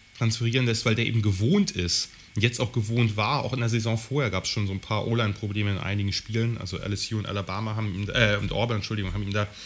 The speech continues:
ähm, in, in, in der Rivalität wirklich richtig eingeheizt. Und da, ähm, da hat er einfach,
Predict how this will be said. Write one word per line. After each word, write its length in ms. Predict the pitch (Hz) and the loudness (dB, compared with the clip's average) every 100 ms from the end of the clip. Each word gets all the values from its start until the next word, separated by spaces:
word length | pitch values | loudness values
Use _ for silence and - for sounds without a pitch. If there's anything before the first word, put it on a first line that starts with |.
| - - - - - - - - 120 | -14 -16 -18 -20 -20 -20 -14 -6 0
ähm, 440 | 110 98 95 92 | 2 2 2 -2
in, 80 | 110 | -4
in, 260 | 101 104 101 | -2 -2 -2
in 80 | 104 | -2
der 160 | 101 98 - | 0 4 4
Rivalität 500 | 107 101 95 - 107 | 6 4 0 2 2
wirklich 260 | 98 - 101 | 0 -4 -2
richtig 260 | 120 - - | -2 -2 0
eingeheizt. 640 | 120 156 156 170 - - | 0 0 0 -2 -4 -2
Und 240 | 113 - - - - - - - - | -2 -4 -8 -18 -16 -16 -18 -18 -4
da, 400 | 98 110 139 - | 0 2 2 2
ähm, 480 | 135 131 127 123 - - - | 2 4 2 0 -4 -12 -2
da 180 | 104 123 | 0 0
hat 140 | 147 | -2
er 100 | 117 | -4
einfach, 500 | 120 135 143 123 | -4 -2 0 -2